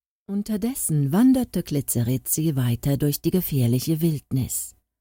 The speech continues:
und nährte sich notdürftig von Beeren und wilden Früchten. Eines Tages aber hörte der Buschwald auf, und sie kam in angebautes Land. Da erblickte sie reichtragende Felder und ganze Wälder von Obstbäumen,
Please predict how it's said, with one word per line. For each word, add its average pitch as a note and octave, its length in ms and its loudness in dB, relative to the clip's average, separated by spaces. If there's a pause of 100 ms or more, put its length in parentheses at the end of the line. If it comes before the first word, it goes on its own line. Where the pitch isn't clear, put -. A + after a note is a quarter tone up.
(420)
und F3+ 180 -10
nährte G#3+ 460 2
sich F#3+ 260 0
notdürftig D3+ 880 2
von C#3+ 220 0
Beeren D#3 460 2
und A#2+ 180 2
wilden C3 300 0
Früchten. - 640 -4 (1400)
Eines C4+ 360 -6
Tages F3+ 460 2
aber G#3 280 2
hörte E3 300 0
der F3+ 140 2
Buschwald D3 560 -2
auf, C3+ 420 -4 (800)
und D#3+ 160 -10
sie E3 120 -4
kam G#3+ 380 2
in C#3 140 0
angebautes C#3+ 760 0
Land. - 420 -6 (1400)
Da G3+ 140 -8
erblickte G#3+ 680 -2
sie G3 140 6
reichtragende D#3+ 960 2
Felder G3 640 2
und D3 160 -2
ganze G#3 400 2
Wälder A#3+ 320 2
von G3 200 2
Obstbäumen, C3+ 880 -2